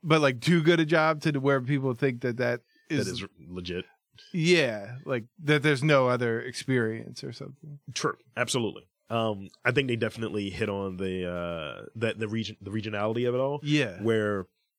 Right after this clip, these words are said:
Speaker 2: you'll talk to somebody that's from, like, West Baltimore, and they act like West Baltimore is a different city
Speaker 1: I know.
Speaker 2: from East Baltimore. It's like, uh, you know, like,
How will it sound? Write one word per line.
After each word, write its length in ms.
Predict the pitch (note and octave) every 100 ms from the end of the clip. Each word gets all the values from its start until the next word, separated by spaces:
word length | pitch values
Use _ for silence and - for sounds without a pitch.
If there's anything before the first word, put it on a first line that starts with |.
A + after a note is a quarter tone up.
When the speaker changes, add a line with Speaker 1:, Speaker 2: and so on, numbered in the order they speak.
| _ -
Speaker 2:
you'll 160 | B2+ B2+
talk 220 | C#3 B2+
to 80 | A2+
somebody 340 | D3 E3+ D#3
that's 160 | C3+ A#2+
from, 180 | C3 A#2
like, 420 | A2+ G2 F#2 - -
West 280 | A2+ B2
Baltimore, 600 | A2 A#2+ A2 G#2+ G2 F2+
and 120 | E2+ F#2+
they 200 | B2+ A#2+
act 160 | G2+
like 100 | G#2 F#2+
West 260 | A#2 -
Baltimore 480 | A#2 B2 A#2 G#2 G2+
is 120 | F#2+
a 100 | F#2+ - _ -
different 360 | B2 - G2+
city 520 | - - A2 G#2 F#2+ -
Speaker 1:
I 120 | A#2
know. 360 | A#2+ C#3 C3 G#2
Speaker 2:
from 160 | B2+
East 200 | A#2+ D#3
Baltimore. 300 | A#2 A2+ A#2
It's 100 | A#2+
like, 180 | G2 -
uh, 540 | C3+ D3+ A2+ G2+ F2+ E2 _ _ _ _ _ _ _
you 120 | F#2+
know, 160 | F#2+ F#2+
like, 380 | G2 G2 F2+